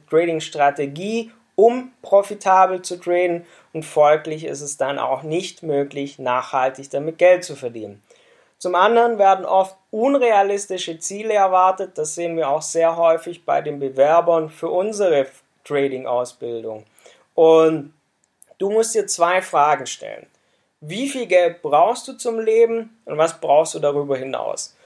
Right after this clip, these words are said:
Und dann kannst du dich Schritt für Schritt an diese Ziele heranarbeiten. Denn du musst dir einem bewusst sein, du bist nicht von heute auf morgen plötzlich finanziell frei. Du bist nicht zack unabhängig,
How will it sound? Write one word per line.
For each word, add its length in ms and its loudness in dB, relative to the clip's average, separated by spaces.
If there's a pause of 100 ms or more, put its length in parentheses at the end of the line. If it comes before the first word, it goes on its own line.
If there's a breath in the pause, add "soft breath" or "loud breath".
(180 soft breath)
Und 240 -8
dann 220 2
kannst 340 0
du 60 -4
dich 440 -6
Schritt 440 0
für 180 2
Schritt 480 0
an 320 -4
diese 440 -6
Ziele 440 -4
heranarbeiten. 1000 -4 (460 soft breath)
Denn 120 4
du 60 0
musst 260 -4
dir 100 -2
einem 380 0
bewusst 460 0
sein, 420 -2 (200)
du 160 -10
bist 320 0
nicht 200 -4
von 240 -4
heute 260 4
auf 200 -2
morgen 440 2
plötzlich 460 -4
finanziell 580 -2
frei. 540 -4
Du 100 -10
bist 240 -4
nicht 300 -6
zack 400 0
unabhängig, 720 -2